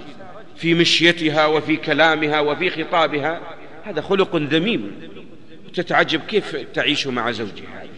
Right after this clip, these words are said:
لكن الحياء لا يأتي، يقول النبي صلى الله عليه وسلم، إلا بخير. في قول النبي صلى الله عليه وسلم:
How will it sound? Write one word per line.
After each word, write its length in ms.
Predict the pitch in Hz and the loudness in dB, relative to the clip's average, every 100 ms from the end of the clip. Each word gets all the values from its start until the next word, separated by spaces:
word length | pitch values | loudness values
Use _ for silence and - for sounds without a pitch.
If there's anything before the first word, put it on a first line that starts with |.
| - - 120 - - - - - - - - - - | -16 -16 -16 -16 -16 -16 -18 -16 -16 -16 -16 -14 0
لكن 360 | 135 - 151 | 0 2 0
الحياء 720 | 139 - 139 135 143 - - - - - 120 | 0 2 2 2 2 -2 -12 -14 -14 -12 0
لا 160 | 135 | 2
يأتي، 420 | 127 135 131 127 | 4 2 -2 -2
يقول 280 | 123 127 135 | -2 0 -2
النبي 240 | 120 120 120 | 0 -2 -2
صلى 180 | 120 | -4
الله 120 | 117 147 | -4 -4
عليه 120 | 131 | -2
وسلم، 480 | 127 123 123 - - - 175 | -2 -2 -8 -12 -16 -4 -2
إلا 200 | 151 123 | 2 2
بخير. 480 | 101 - 95 80 123 - - | 0 -8 -10 -12 -14 -6 0
في 80 | |
قول 180 | 185 277 | 4 4
النبي 160 | 262 190 | 4 2
صلى 180 | - 151 | 2 0
الله 120 | 180 | 0
عليه 100 | 147 | 0
وسلم: 300 | 131 123 | 0 -2